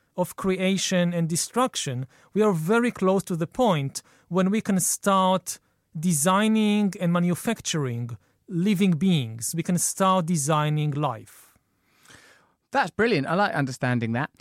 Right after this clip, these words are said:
Speaker 2: What is this force that's driving it? What is this force that's pushed us from single cellular creatures all the way through, like, his-, this reptilian history, mammalian history, these apes, till that cognitive ape, then the agricultural one, then the cooperative one?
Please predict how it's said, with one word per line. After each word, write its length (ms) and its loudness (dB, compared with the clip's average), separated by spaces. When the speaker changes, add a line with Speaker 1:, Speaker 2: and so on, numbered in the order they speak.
Speaker 2:
What 180 0
is 100 0
this 220 -4
force 480 0
that's 180 -8
driving 580 0
it? 160 -4
What 180 -2
is 100 -4
this 220 -6
force 400 -2
that's 160 -8
pushed 340 -4
us 100 -4
from 220 -4
single 480 -2
cellular 560 -2
creatures 540 -4
all 120 0
the 80 -2
way 160 -2
through, 300 -4
like, 240 -4
his-, 200 -6
this 300 -12
reptilian 520 -4
history, 420 -2
mammalian 640 0
history, 400 -2
these 220 -4
apes, 260 -4
till 160 -6
that 220 -6
cognitive 480 -4
ape, 180 0
then 160 -4
the 80 -2
agricultural 720 -4
one, 180 0
then 140 0
the 80 -4
cooperative 600 -6
one? 160 -4